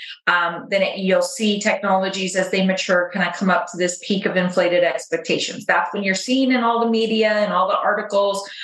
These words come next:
about, "Oh, this technology is gonna change the world," or, "The machines are gonna take over." And then as companies come out with true prototypes and start launching things,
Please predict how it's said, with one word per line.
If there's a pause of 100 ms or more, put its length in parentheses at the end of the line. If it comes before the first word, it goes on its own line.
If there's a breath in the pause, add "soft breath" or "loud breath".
(140 loud breath)
about,
"Oh,
this
technology
is
gonna
change
the
world,"
or, (360 loud breath)
"The
machines
are
gonna
take
over."
And
then (240)
as (800)
companies
come
out
with
true
prototypes
and
start
launching
things,